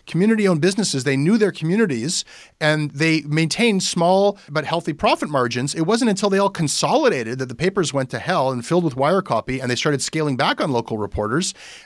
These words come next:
Artisanal boutique news is exactly what we need. Ma and pa shops can provide, you know, really good, um, you know, baguettes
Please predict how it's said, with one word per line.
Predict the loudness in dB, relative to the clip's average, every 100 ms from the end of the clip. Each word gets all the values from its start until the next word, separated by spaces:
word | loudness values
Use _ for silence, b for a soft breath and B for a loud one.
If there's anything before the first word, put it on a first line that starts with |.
| _
Artisanal | -2 0 -2 2 2 4
boutique | 0 0 -2 2
news | 2 2
is | -2
exactly | -4 -2 -2 0 0
what | 0 -2
we | -4
need. | -2 -4 -6 B B
Ma | 0 2
and | 2
pa | 0 0
shops | 0 -2
can | -2 -4
provide, | 0 0 0 0
you | 0
know, | 0 2
really | 0 0
good, | 0 0 0 -2
um, | -2 0 0 0 -2
you | -2
know, | -2
baguettes | -4 -2 0 -2 -2 -4